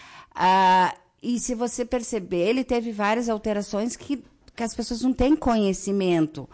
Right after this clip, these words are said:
Ah, e é meio que gene-, generalizado essa falta, sabe, de conhecimento. Então, o, o, quando as pessoas dizem que eu incomodo, é porque eu bato em várias, ah, portas,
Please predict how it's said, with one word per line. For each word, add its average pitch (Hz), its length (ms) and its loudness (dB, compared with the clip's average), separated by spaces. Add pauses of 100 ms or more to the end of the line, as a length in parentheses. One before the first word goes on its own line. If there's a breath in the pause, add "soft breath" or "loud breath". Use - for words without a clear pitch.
(480 loud breath)
Ah, 185 480 2
e 226 140 0
é 233 80 2
meio 269 320 2
que 320 140 2
gene-, 247 520 2
generalizado 262 960 2
essa 185 340 2
falta, 185 720 0
sabe, 170 580 -6
de 190 280 -4
conhecimento. 180 800 0
Então, 226 320 0 (420 loud breath)
o, 226 440 0
o, 196 60 -6 (120)
quando 285 260 4
as 381 100 -2
pessoas 294 300 -2
dizem 269 280 0
que 240 120 -4
eu 214 100 -2
incomodo, 202 960 2
é 226 120 0
porque 277 200 -2
eu 302 80 2
bato 262 480 -2
em 285 120 6
várias, 240 880 -2
ah, 151 280 0 (120)
portas, 202 760 0